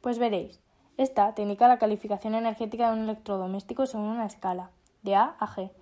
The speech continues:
que evalúa su consumo. Así podéis diferenciar los aparatos que consumen menos energía de los que consumen más e incidir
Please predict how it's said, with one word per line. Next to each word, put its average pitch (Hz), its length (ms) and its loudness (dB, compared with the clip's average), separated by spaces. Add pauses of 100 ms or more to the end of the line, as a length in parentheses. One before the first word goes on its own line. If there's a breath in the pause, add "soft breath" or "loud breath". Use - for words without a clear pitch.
(300 soft breath)
que 247 120 -2
evalúa 233 320 6
su 254 100 -6
consumo. 196 500 -8 (380 soft breath)
Así 262 320 -2
podéis 220 260 -2
diferenciar 220 480 0
los 196 160 -4
aparatos 202 460 2
que 233 100 -4
consumen 220 420 0
menos 202 280 -2
energía 220 400 0
de 254 60 4
los 214 120 -6
que - 140 -8
consumen 214 420 -4
más 190 300 -8
e 220 80 -6
incidir 226 420 -4